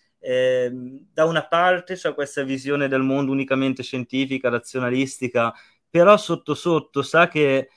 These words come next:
scavando, no, eh, può ricavare dal passato che, mm, eh, diciamo così, quotidianamente magari...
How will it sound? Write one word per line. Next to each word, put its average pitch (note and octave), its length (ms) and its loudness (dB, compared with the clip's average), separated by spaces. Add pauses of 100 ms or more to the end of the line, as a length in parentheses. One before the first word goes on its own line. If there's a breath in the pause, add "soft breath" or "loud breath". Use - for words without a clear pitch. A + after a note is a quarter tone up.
(120 soft breath)
scavando, E3 1040 6
no, D3+ 360 2
eh, C#3+ 480 -2
può E3+ 360 6
ricavare D3+ 680 4
dal C#3 320 0
passato D#3 920 2 (260 soft breath)
che, D3+ 340 -2
mm, B2+ 440 -6
eh, B2+ 480 -8 (460)
diciamo C3+ 440 -2
così, C#3 460 0 (300 soft breath)
quotidianamente D3 1200 2
magari... C3+ 800 4